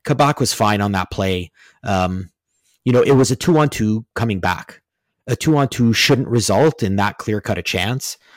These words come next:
And we won't even start talking about the penalty shot, which, I mean,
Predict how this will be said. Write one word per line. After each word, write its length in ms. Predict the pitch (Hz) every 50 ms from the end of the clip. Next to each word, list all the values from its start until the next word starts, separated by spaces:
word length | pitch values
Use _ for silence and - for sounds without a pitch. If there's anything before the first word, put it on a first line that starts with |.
| _ _ _ -
And 340 | - 110 110 107 104 98 - 117
we 160 | 120 120 120
won't 220 | 120 123 123 120
even 160 | 120 117 110
start 240 | - - 117 104 -
talking 260 | - 101 98 - 104
about 220 | 95 87 95 92 -
the 60 | -
penalty 320 | - - 98 95 90 90 87
shot, 400 | - - 95 90 90 92 85 92
which, 200 | 98 87 - -
I 100 | 95 104
mean, 320 | 98 95 92 90 87 80